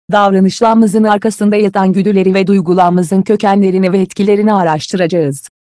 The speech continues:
Öğrenme hedefleri. Dokuz nokta bir, dokuz nokta iki, dokuz nokta üç, dokuz nokta dört, dokuz nokta beş. T sekiz, dokuz nokta yedi, dokuz nokta sekiz, dokuz nokta dokuz. Dokuz nokta on, dokuz nokta on bir, dokuz nokta on iki, dokuz nokta on üç.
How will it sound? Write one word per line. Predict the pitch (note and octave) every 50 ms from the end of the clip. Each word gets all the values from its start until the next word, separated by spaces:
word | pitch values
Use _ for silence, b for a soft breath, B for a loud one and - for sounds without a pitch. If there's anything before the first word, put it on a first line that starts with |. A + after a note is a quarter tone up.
| _ _
Öğrenme | - G3+ G#3 G#3 G3+ F#3+ F#3+ G3 G#3 G#3+
hedefleri. | G#3 F#3+ G#3 G#3 - - C#3+ C#3 C3+ - _ _ _ _ _ _
Dokuz | G#3 G#3+ G#3+ - C4 B3 G#3+
nokta | A#3+ A3+ A3 - - B3 G3+
bir, | A3+ A3 F#3
dokuz | A#3 A#3 - G#3 G#3 F#3
nokta | G#3 G3 F#3+ - - A#3+
iki, | A3+ G3 - G#3+
dokuz | A3 A3+ - - G#3 F#3+
nokta | G3 G3+ F#3+ G3 - A#3+
üç, | A3+ A3 G3 - -
dokuz | B3 A3 - A3 G#3 F#3
nokta | G3+ G3 F#3+ - B3 A#3
dört, | G3+ G#3+ G3+ F#3+
dokuz | G3+ F#3+ F#3+ - G#3 F#3+
nokta | G3+ G3 F#3+ F#3+ - D#3+ D3
beş. | B2+ B2+ A2 - - - - _ _ _ _ _
T | - F#3+ F3+
sekiz, | F3 - B3 A3+ - A#3+ A3 F#3+
dokuz | G#3 G3 F#3 - G#3 G3+
nokta | F#3 G3+ F#3+ F#3+ - A3+
yedi, | A3+ G#3 F#3+ A3 G3
dokuz | G#3+ A3+ - G#3 G#3 F#3
nokta | G3 F#3+ F3 - - B3
sekiz, | A#3 - B3 A3+ - A#3 A3 F#3+
dokuz | G#3 G3 G3 - G#3 F#3+ F#3+
nokta | G3+ G3 F#3+ - G#3 F#3
dokuz. | F3 E3+ - - D3+ C3+ - - - _ _ _ _ _ _ -
Dokuz | A3 G#3+ G#3 G#3+ G#3 F#3
nokta | G3+ G3 G3 F#3+ _ B3
on, | A#3 A3 A3+ A#3
dokuz | A3 G3 G3 - G3+ F#3+
nokta | G3 G3+ G3 G3 _ B3
on | A#3 G#3+ G#3 G#3+ G3
bir, | E3 D#3 D3
dokuz | F#3+ F#3 - G#3+ G#3 F#3
nokta | G3+ G3 G3 G3 _ B3
on | A#3 G#3+ G#3+ A3
iki, | A3+ - - G#3+
dokuz | G#3+ A3 G#3 G#3+ G#3 F#3+
nokta | G3+ G3 F#3+ F#3+ - A3
on | G#3 G3+ G3+
üç. | F3 C3 - - - -